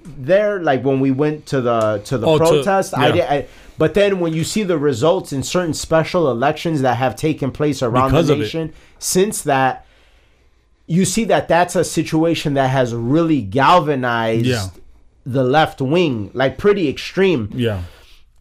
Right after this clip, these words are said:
Speaker 1: Couple that with the abysmal performance of the right wing in the midterms, and what I see is Trump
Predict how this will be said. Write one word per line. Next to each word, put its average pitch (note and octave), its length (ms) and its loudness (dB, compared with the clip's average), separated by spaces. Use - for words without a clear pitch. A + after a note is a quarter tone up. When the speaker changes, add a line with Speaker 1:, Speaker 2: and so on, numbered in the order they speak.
Speaker 1:
Couple C#4 420 2
that D3 340 2
with C#3+ 560 2
the C3+ 200 0
abysmal F3 480 2
performance E3 840 -2
of B2 220 -2
the B2+ 100 2
right D3+ 360 2
wing C#3+ 540 -2
in D3 240 2
the B2 80 0
midterms, C3 920 0
and D#3 160 0
what D#3+ 120 4
I D3 140 2
see A3+ 680 -2
is D#3 760 0
Trump - 560 0